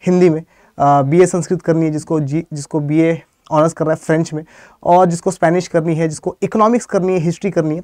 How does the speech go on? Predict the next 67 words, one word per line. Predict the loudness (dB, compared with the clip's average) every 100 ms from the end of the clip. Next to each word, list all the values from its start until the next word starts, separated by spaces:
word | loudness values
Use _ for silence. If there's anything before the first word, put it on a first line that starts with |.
| _
तो | 0
अगर | 2 0
आप | -2 0
लोग | 4
आर्ट्स | 4 2
के | -4
स्टूडेंट्स | -4 -6 -6
हैं | -12 -16 -20 0
और | 2
अगर | 4 2
आप | 0
लोग, | -2 -4 -8 -20 _
अ, | -4 0 2 2 0 -4 _ _ -16 -2
जामिया | 2 4 2
में | -2 -6 -12
से | -6 -4
करना | -2 -4 -4
चाहते | -4 -6
हैं | -8 -6
तो | -4
इकोनॉमिक्स | -4 -4 -2 -2
और |
हिस्ट्री | -4 -2 -2
आप | -2
लोग, | -4 -6 -20 -14 -6 -4 -2
आप | -2
लोगों | -2
के | -2
लिए | -6
बहुत | -4 -4
अच्छा | -4 -4
ऑप्शन | -4 -4 -4
रहने | -4
वाला | -6 -8
है, | -8
अगर | -6 -6
आप | -6
लोगों | -8 -6 -8
के | -6
पास | -6 -6 -4
हिस्ट्री | -4 -2 -2
या |
इकोनॉमिक्स | -4 -4 -8 -8 -10
में |
से | -8
है। | -8 -10 -20 -4
और | 2
इसकी | 2 2
एलिजिबिलिटी | 2 2 0 -4 -4
बहुत | -4 -4 -4
सिंपल | -2 -2 -2
है, | -4
ये | -6
कहता | -4 -4
है | -4
कि | -4
तुम्हें | -4 -6 -8 _
हिस्ट्री | -4 0 2
ऑनर्स | 2 0
में | -2
एडमिशन | -2 -4
चाहिए, | -4 -6 -4
चाहिए | 2 4 4
हिस्ट्री | 2 0
ऑनर्स | -2 -2 -4
में |
एडमिशन, | -4 -4 -8